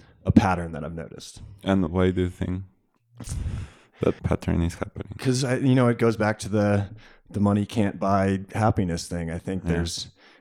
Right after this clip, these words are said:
Speaker 1: white, privileged white men have so few challenges in their life that at some point they reach a,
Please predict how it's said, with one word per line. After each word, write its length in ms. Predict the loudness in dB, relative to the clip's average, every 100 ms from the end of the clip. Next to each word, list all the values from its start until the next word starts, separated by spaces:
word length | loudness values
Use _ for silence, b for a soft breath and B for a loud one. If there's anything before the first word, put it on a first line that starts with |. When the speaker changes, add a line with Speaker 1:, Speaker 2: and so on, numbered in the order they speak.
| _
Speaker 1:
white, 300 | 0 0 0 -6 -20 -20 -20 _ _
privileged 360 | 2 4 2 4
white 200 | 2 4
men 260 | 2 4
have 460 | 2 0 -4 -10 -20 B B B -10
so 280 | 0 0
few 600 | 0 0 2 4 2 0 -4
challenges 880 | 0 2 2 2 0 -2 -4 -6 -8 b b b -6
in 120 | -2
their 140 | 0 0
life 500 | 0 0 -4 -10 -6
that 320 | -4 -4 -6 -12
at 100 | -4
some 160 | 0 0
point 300 | 2 0 0
they 140 | -4
reach 320 | -2 -4 -4 -4
a, 180 | -4